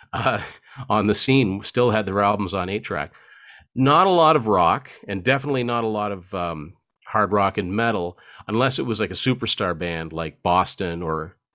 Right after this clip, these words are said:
Aerosmith or, um, A C D C, Van Halen. So I thought, "Okay, there's a few of these." And, uh, the first time that I saw an eight track of an album I liked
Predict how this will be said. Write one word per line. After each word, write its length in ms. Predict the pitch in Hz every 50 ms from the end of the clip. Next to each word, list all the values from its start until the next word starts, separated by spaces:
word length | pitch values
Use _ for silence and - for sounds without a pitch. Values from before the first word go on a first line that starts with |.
| _ -
Aerosmith 720 | 98 98 95 92 87 - - 101 87 90 90 92 - - _ _ _ _ _ _ _ _ - - -
or, 440 | - 80 80 82 80 78 80 80 80
um, 440 | 80 80 78 76 73 73 71 - - _ _ -
A 120 | - 98
C 160 | 92 - 104 87
D 180 | 78 90 87
C, 240 | 80 - - 85 82
Van 240 | 76 85 85 87 82
Halen. 480 | - - 92 90 85 73 62 62 - _ _ _ _ _ _ _ _ _ _ _ _ _ _ _ _ _ - -
So 200 | - - - 135
I 80 | 139 143
thought, 200 | 139 160 139 131
"Okay, 240 | 139 131 - 113 104
there's 160 | 113 107 107
a 60 | 117
few 280 | - - 139 139 135 113
of 140 | 92 82
these." 420 | 76 65 58 55 50 - - - - _ _ - - - - - _ - _ _ -
And, 360 | 104 104 101 101 101 101 95
uh, 140 | 104 101 101
the 120 | 95 104 104
first 340 | - - 165 175 170 -
time 220 | - 180 170 151 139
that 100 | 131 117
I 80 | 117
saw 260 | 113 - - 139 131 120
an 60 | 113
eight 160 | 110 117 123
track 320 | - - 113 104 98 -
of 80 | 107 92
an 60 | 98
album 220 | 98 98 95 95 90
I 60 | 82
liked 600 | 80 85 117 156 180 110 87 80 _ - -